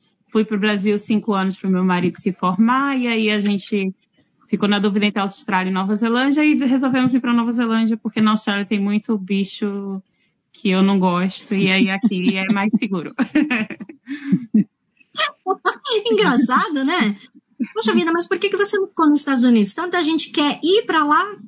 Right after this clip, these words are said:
Speaker 2: é o sonho.
Speaker 1: Ai, pois é, eu morava no, na Geórgia, que é um estado muito segregado ainda, né? Como você pode ver, eu sou mis-, mestiça.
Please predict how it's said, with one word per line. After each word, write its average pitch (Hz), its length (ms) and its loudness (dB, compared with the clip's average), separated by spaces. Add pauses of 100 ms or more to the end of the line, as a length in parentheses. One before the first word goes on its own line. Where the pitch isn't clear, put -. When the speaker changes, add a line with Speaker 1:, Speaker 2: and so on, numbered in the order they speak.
Speaker 2:
é 269 80 -2
o 311 40 2
sonho. 359 640 0 (720)
Speaker 1:
Ai, 233 500 -2
pois 247 340 -2
é, 240 300 0
eu 226 140 0
morava 240 500 0
no, 226 160 -4
na 214 140 -2
Geórgia, 220 640 -2
que 233 100 -6
é 196 80 -2
um 196 60 -2
estado 190 360 -2
muito 202 240 -2
segregado 180 680 -2
ainda, 202 480 -2
né? 185 180 -2 (400)
Como 202 220 2
você 196 260 -2
pode 185 320 0
ver, 190 140 -2
eu 180 80 0
sou 175 380 -2
mis-, 190 400 2
mestiça. 285 680 -2